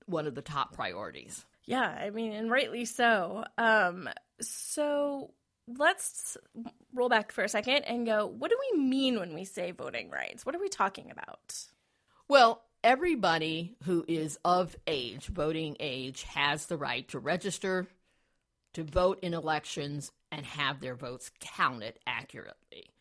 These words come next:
Speaker 1: And what we have seen in, in the past, you know, everybody talks about how women got the right to vote through the twentieth, you know, and,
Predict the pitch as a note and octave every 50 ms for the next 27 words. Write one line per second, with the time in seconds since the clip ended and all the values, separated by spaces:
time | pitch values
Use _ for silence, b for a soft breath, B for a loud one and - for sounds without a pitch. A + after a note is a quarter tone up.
0 | b b b b b b b b F#3+ F#3+ F#3+ G3+ G#3+ C4 - - C4 B3 A#3+ G#3+
1 | F#3+ F3+ - - - - B3 A#3+ A#3+ A3+ G#3+ G3+ F#3+ F3 E3+ E3 - - D#3 E3
2 | D#3+ D#3 D#3 D#3 D3+ - - - D#3+ D#3 D#3 D3 C#3+ C#3+ - - - D4+ C#4 G#3+
3 | F3 D3 C#3 C3+ - - D#3+ D#3 D3+ C#3+ E3+ G3 G3 E3+ E3+ D#3 D3+ C#3+ - -
4 | - D3 A#2+ - - - - D3+ C#3+ C#3 C3 C3 B2+ C3 C#3+ D3 C3 C3+ B2+ B2
5 | B2 B2+ - b b b b b b b b b b b b b b _ _ -
6 | - F3+ E3+ G3 G3 F#3 F#3 F3+ E3+ F3 D#3+ D#3 D3+ - - D#3+ C3+ C#3 C#3 C#3+
7 | C3+ - - - D3+ C3 D3 C#3 C#3 C3+ - - - D3+ D3 C#3+ C#3 C3+ - -
8 | G#2+ A2+ B2 A#2+ A#2+ C3 - - - D3 C3+ A#2+ A#2+ B2 - - D#3+ D#3 D3+ D#3+
9 | -